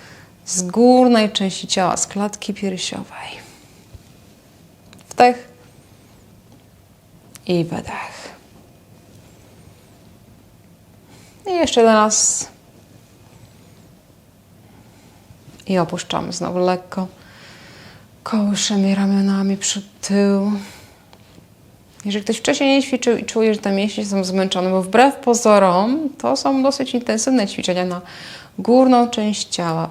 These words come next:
więc zróbcie mniej powtórzeń lub po prostu opuśćcie jedno lub dwa ćwiczenia, zróbcie sobie przerwę i kiedy poczujecie, że mięśnie już odpoczęły, możecie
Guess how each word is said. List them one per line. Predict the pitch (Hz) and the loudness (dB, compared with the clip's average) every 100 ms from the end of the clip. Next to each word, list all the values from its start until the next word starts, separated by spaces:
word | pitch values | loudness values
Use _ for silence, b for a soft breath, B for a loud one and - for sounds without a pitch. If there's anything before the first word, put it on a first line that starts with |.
| 165 | -6
więc | 180 180 - - - B B B B - | -8 -6 -8 -8 -12 B B B B -4
zróbcie | 190 220 220 196 | 0 0 0 -2
mniej | 196 190 | -2 -2
powtórzeń | 208 - - 415 339 269 262 | -6 -6 0 4 6 6 6
lub | 277 | 2
po | 226 | -4
prostu | - 214 - | -6 -6 -2
opuśćcie | 208 196 208 196 - 170 | -4 -2 -4 -4 0 0
jedno | 175 175 | 2 0
lub | 165 160 | 0 -2
dwa | 160 170 | -2 -4
ćwiczenia, | 165 - 165 175 170 170 | -4 -6 -6 -4 -4 -4
zróbcie | 170 - | -8 -8
sobie | - 160 156 | -8 -6 -6
przerwę | - 170 165 160 160 B B B B B - | -6 -4 -2 -2 -4 B B B B B -14
i | 170 | -8
kiedy | 165 170 | -4 -4
poczujecie, | 180 175 160 165 156 | -4 -4 -4 -2 -2
że | 170 | -2
mięśnie | 175 170 - | -2 -4 -6
już | 165 | -8
odpoczęły, | 147 - 170 - 170 160 | -8 -8 -10 -6 -4 -4
możecie | 160 160 170 | -4 -4 -4